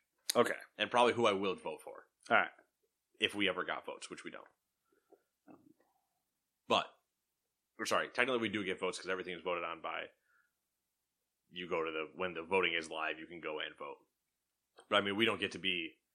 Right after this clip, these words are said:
Speaker 2: we are not popular enough to be in the conversation discussing what gets nominated.
Speaker 1: Yeah.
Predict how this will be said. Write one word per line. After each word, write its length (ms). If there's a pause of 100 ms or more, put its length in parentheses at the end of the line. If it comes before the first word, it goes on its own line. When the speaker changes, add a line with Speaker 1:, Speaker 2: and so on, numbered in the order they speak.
(1160)
Speaker 2:
we 200
are 100
not 180
popular 360
enough 200
to 80
be 140
in 80
the 80
conversation 720 (100)
discussing 720
what 260
gets 220
nominated. 560 (340)
Speaker 1:
Yeah. 200